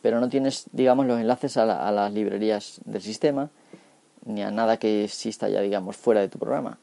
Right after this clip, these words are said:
Por lo tanto, el enlazador es el que luego lo enlaza automáticamente todo eso. En la práctica, en los lenguajes de programación moderno, no todos son compilados y enlazados. Algunos solamente son compilados, entre comillas, como Java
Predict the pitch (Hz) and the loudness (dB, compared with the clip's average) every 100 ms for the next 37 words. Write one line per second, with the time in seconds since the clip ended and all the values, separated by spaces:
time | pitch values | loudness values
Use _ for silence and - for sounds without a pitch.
0 | - 101 - 117 120 127 - - - 113 | -8 -6 -2 -2 -2 -4 -8 -20 -8 -4
1 | 110 113 117 117 131 123 110 107 110 98 | -2 -2 0 2 2 0 0 2 0 0
2 | 98 110 110 - - 95 101 104 101 95 | -4 -6 -6 -8 -8 -8 -6 -6 -4 -6
3 | - - - - _ _ _ - - - | -8 -10 -14 -20 _ _ _ -20 -20 -20
4 | - _ - _ _ _ _ _ _ _ | -20 _ -20 _ _ _ _ _ _ _
5 | _ 131 127 123 147 - 147 151 170 _ | _ 2 4 6 4 4 4 4 2 _
6 | _ 117 117 117 113 110 110 110 113 113 | _ -2 0 0 -2 -2 -2 -2 0 0
7 | 131 131 127 127 127 135 143 151 160 - | 0 0 0 0 2 2 0 -4 -6 -16
8 | _ _ _ _ _ - - - - - | _ _ _ _ _ -20 -20 -20 -20 -20
9 | - _ _ _ _ _ 110 123 120 110 | -20 _ _ _ _ _ -6 -2 0 0
10 | 110 107 104 98 92 - - 101 107 107 | -2 -6 -6 -8 -12 -14 -12 -4 0 2
11 | 110 101 165 - 104 113 117 127 117 113 | 0 -4 -2 -2 -2 -2 -2 -2 -2 -2
12 | 107 123 117 - - - _ - 101 101 | -4 -4 -6 -12 -20 -20 _ -12 -4 0
13 | 107 113 104 110 113 123 - 104 123 117 | 0 0 -4 -4 -2 -4 -6 -6 0 0
14 | 127 | 0